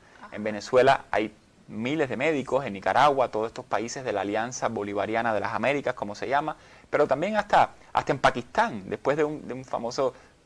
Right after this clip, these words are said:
Speaker 2: y terrible terremoto que hubo, Cuba mandó cientos de médicos. O sea, eh, el gobierno exporta a los médicos a cambio, por supuesto, de otros, eh, dividendos, incluido dinero, y la calidad de los profesionales que tenemos en Cuba ha bajado muchísimo y eso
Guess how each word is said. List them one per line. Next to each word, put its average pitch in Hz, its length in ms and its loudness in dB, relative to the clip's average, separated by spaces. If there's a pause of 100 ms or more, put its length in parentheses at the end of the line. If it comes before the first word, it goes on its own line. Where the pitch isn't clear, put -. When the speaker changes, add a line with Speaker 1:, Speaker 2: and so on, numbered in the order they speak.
(140)
Speaker 2:
y - 100 -12
terrible 127 340 4
terremoto 123 440 0
que 131 60 0
hubo, 139 240 4
Cuba 143 200 0
mandó 131 460 -2
cientos 131 460 -6
de 147 60 -6
médicos. 156 420 -2
O - 20 -4
sea, 113 240 2 (460)
eh, 120 340 8
el 131 100 4
gobierno 196 640 2 (140)
exporta - 640 0
a - 20 4
los 113 140 0
médicos 131 560 0
a - 80 -2
cambio, 120 340 0
por 135 80 -6
supuesto, 107 460 -4
de 127 100 -2
otros, 113 520 -2 (200)
eh, 101 180 -14
dividendos, 104 720 0 (160)
incluido 101 380 2
dinero, 107 420 -2 (460)
y 165 260 -2
la 170 160 4
calidad 117 400 4
de 127 100 0
los 113 80 -2
profesionales 117 560 -2
que 139 80 -4
tenemos 123 280 -6
en 123 60 -12
Cuba 139 240 2
ha 113 220 0
bajado 107 440 -2
muchísimo 98 600 -10
y 98 40 -8
eso - 240 -10